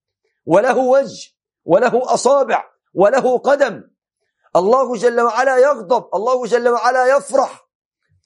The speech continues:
الله جل وعلا يهرول، الله جل وعلا ينزل، كل هذه صفات ثابتة في كتاب الله جل وعلا أو في سنة النبي صلى الله عليه وسلم الصحيحة، ونحن معتقدنا أن نقول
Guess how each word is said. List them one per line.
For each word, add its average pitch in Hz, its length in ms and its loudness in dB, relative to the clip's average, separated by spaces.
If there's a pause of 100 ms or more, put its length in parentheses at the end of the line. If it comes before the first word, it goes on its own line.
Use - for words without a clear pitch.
(240)
الله 254 340 2
جل 240 220 0
وعلا 254 360 0
يهرول، 254 760 0
الله 254 340 0
جل 240 200 -6
وعلا 254 420 2
ينزل، 240 260 -8
كل 311 280 -2
هذه 262 280 2
صفات 233 380 0 (440)
ثابتة 233 580 0
في 214 120 -6
كتاب 240 320 0
الله 247 200 -2
جل 220 320 -2
وعلا 240 360 0
أو 220 100 -6
في 202 140 -12
سنة 262 380 -4
النبي 220 420 -4
صلى 208 140 -2
الله 202 100 -4
عليه 254 100 0
وسلم 226 80 -2
الصحيحة، 214 580 -2 (180)
ونحن 226 440 -2
معتقدنا 233 760 -2
أن 226 360 -4
نقول 269 480 -2